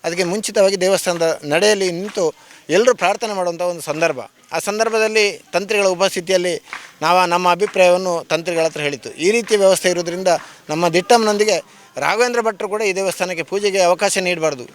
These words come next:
ಎನ್ನುವಂಥ ಒಂದು ಚರ್ಚೆ ಬಂದಾಗ ಇಲ್ಲಿ ಒಂದು ರಘು-, ರಾಘವ-, ಆ, ರಘುರಾಮ್ ಭಟ್ರ ಉಪಸ್ಥಿತಿಯಲ್ಲಿ ವಿಚಾರಗಳನ್ನು ಮಾಡಿದಾಗ ಸುಮಾರು ಒಂದು ಅರ್ಧ ಗಂಟೆಗಳ ತ-, ಕಾಲ,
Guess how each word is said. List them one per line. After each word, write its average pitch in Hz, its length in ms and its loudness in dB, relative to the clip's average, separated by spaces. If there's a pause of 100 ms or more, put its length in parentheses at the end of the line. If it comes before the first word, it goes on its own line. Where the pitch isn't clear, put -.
(300)
ಎನ್ನುವಂಥ 175 240 -2
ಒಂದು 165 240 2
ಚರ್ಚೆ 180 300 -2
ಬಂದಾಗ 185 360 0 (560)
ಇಲ್ಲಿ 190 420 -2 (400)
ಒಂದು 180 360 4
ರಘು-, 175 320 2
ರಾಘವ-, 196 380 2
ಆ, 160 260 -2
ರಘುರಾಮ್ 202 340 2
ಭಟ್ರ 180 180 0
ಉಪಸ್ಥಿತಿಯಲ್ಲಿ 156 640 -2 (840)
ವಿಚಾರಗಳನ್ನು 214 480 0
ಮಾಡಿದಾಗ 185 280 -4
ಸುಮಾರು 202 320 -4
ಒಂದು 180 140 -2
ಅರ್ಧ 185 180 -2
ಗಂಟೆಗಳ 180 460 -2
ತ-, 156 260 -6
ಕಾಲ, 180 260 2